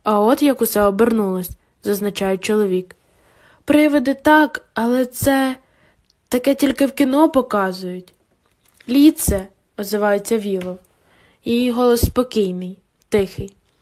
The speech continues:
Я розвертаюся і дивлюся на неї. Уважно дивлюся. Почасти мені хочеться повірити цьому чоловікові, бо це прояснило би мій дивний потяг до Вілов, навіть тоді, коли я думав, що вона Сейбл.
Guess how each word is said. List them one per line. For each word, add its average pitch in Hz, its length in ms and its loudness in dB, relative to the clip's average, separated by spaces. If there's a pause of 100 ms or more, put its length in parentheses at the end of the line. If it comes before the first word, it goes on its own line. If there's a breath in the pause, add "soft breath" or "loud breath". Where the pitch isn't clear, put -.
(220)
Я 320 120 4
розвертаюся 233 760 0
і 214 60 0
дивлюся 208 480 0
на 226 140 0
неї. 185 420 -6 (360 soft breath)
Уважно 247 500 2
дивлюся. 185 600 -4 (360 soft breath)
Почасти 330 400 0
мені 262 240 0
хочеться 269 440 0
повірити 233 540 0
цьому 233 320 -2
чоловікові, 226 840 -2 (360 loud breath)
бо 226 80 6
це 262 160 0
прояснило 247 680 0
би 196 160 -2
мій 196 180 -2
дивний 196 340 -2
потяг 196 360 -4
до 220 140 4
Вілов, 185 380 -4 (380 soft breath)
навіть 320 280 4
тоді, 254 360 2
коли 220 300 2
я 208 100 2
думав, 226 340 0
що 214 180 -6
вона 214 220 -2
Сейбл. 185 540 -6